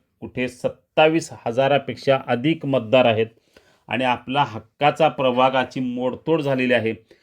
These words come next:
शेजारचे तीन प्रभाग त्यामध्ये नव्याने समाविष्ट झालेले आहेत. त्यामुळं आता प्रचंड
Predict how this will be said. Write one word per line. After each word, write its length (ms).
शेजारचे 680
तीन 500
प्रभाग 480
त्यामध्ये 420
नव्याने 480
समाविष्ट 520
झालेले 280
आहेत. 100
त्यामुळं 320
आता 340
प्रचंड 480